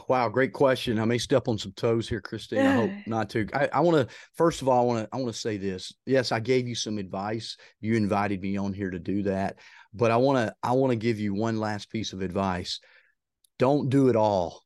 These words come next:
Speaker 1: Like, pick one thing, right? Like, when I was
Speaker 2: Yeah.
Speaker 1: talking about your patient that has health issues,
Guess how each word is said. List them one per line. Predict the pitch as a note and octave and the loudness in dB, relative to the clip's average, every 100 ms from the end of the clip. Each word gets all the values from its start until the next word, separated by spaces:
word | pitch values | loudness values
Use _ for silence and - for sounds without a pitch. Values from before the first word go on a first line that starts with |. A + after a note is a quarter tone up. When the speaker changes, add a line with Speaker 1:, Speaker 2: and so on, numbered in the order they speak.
| - | -10
Speaker 1:
Like, | A2+ - | -10 -4
pick | C#3+ C#3 | -4 -2
one | A2+ A#2+ A2 | 0 0 0
thing, | - G2 F2+ E2+ | -2 -4 -4 -4
right? | F#2+ G#2+ | -2 -2
Like, | A2 A#2 | -2 -2
when | A#2+ | 0
I | |
was | A#2+ | 0
Speaker 2:
Yeah. | E3+ | 0
Speaker 1:
talking | E3+ C3+ C#3+ | 0 0 0
about | B2+ G#2+ | 0 0
your | A2+ | -2
patient | - A#2+ A2 A2 | -2 -2 -2 -6
that | G2 | -6
has | A2 G#2 | -6 -10
health | - A#2 A#2 | -4 -2 -2
issues, | A2 F#2+ - F#2+ F2+ | -4 -6 -6 -6 -6